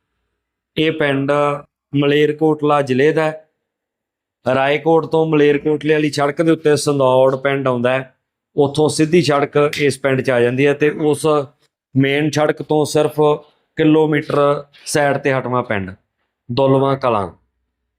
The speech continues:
ਜਿਹੜੇ ਘਰ 'ਚ ਅੱਜ ਵੀਡੀਓ ਬਣਾ ਰਹੇ ਆ, ਦੱਸੋ ਬਾਈ, ਵਪਾਰ ਦਾ ਕੰਮ ਇਸ ਵੀਰ ਨੇ ਸ਼ੁਰੂ ਕੀਤਾ ਹੈ।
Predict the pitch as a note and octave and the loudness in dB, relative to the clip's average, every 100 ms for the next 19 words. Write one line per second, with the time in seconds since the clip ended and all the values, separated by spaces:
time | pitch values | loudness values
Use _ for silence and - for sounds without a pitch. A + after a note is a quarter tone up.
0 | _ A2 C#3+ E3 E3+ D#3 - C#3+ D3 C#3+ | _ -2 0 0 0 -2 0 2 2 0
1 | C#3 C3 C#3 D3 D#3+ E3 D#3 D3 C#3+ D3 | -4 -2 -2 0 2 2 2 0 0 -2
2 | C#3 D3 C#3+ C3 C3+ C#3 C#3 C#3 _ _ | -2 -2 0 2 2 2 -2 -8 _ _
3 | _ - C3 C3+ C3+ C3 D3 C#3+ D3 D3 | _ -2 -2 2 0 0 -2 -2 -2 0
4 | C#3 C#3 C#3+ C#3 C#3+ C3+ C#3 D3+ D3 - | -2 0 -2 0 0 0 -2 -2 -4 -2
5 | C#3+ C#3 | -4 -6